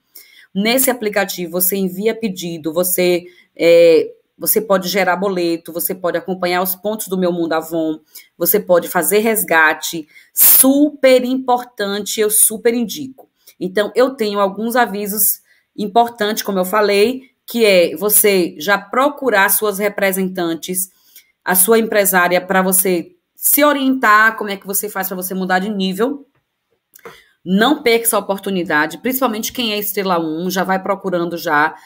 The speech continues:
Falta tão pouco pra você mudar. Minha gente, esse valor é dividido por campanha.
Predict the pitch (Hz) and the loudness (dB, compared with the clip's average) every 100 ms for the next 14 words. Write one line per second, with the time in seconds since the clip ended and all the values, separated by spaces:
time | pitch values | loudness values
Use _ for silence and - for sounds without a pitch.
0 | _ _ - 208 202 277 294 226 220 214 | _ _ -2 0 0 -2 2 0 0 -2
1 | 190 190 - 185 175 160 151 165 - - | -2 -2 -2 -4 -2 0 0 0 -6 -20
2 | - - 220 226 196 233 240 - - 143 | -16 -6 -2 0 0 0 -2 -4 -8 -10
3 | - _ _ 202 262 262 247 240 190 185 | -14 _ _ 2 2 2 2 2 2 2
4 | 196 208 - - 190 185 208 226 175 196 | 2 0 -4 -4 -4 -2 -6 -6 -4 -4
5 | 208 220 226 254 240 - 185 185 175 147 | -2 -2 -2 -2 -6 -4 -2 0 -2 -6